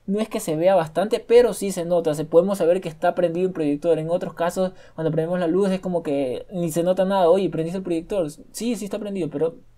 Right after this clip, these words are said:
bien, este proyector sí podemos ver que tiene algo encendido, y otra cosa es que sí podemos ver letras. Eso es algo indispensable, que vamos a poder ver letras. O sea, tú si vas a tener una diapositiva o algo, vas a poderla reproducir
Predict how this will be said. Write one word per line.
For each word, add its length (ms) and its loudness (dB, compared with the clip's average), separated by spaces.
bien, 260 0
este 180 -2
proyector 420 -2
sí 220 -6
podemos 300 0
ver 200 0
que 160 -6
tiene 240 2
algo 160 2
encendido, 440 -2
y 140 -2
otra 220 0
cosa 220 -6
es 40 -12
que 140 -8
sí 140 -6
podemos 380 -2
ver 220 6
letras. 600 0
Eso 200 -4
es 120 -2
algo 360 2
indispensable, 720 -2
que 120 -6
vamos 380 -2
a 160 0
poder 320 2
ver 200 2
letras. 360 0
O 40 -6
sea, 200 0
tú 340 -4
si 100 -4
vas 140 -2
a 40 -4
tener 180 -6
una 160 -4
diapositiva 640 -2
o 120 6
algo, 340 0
vas 200 4
a 180 4
poderla 480 4
reproducir 720 -4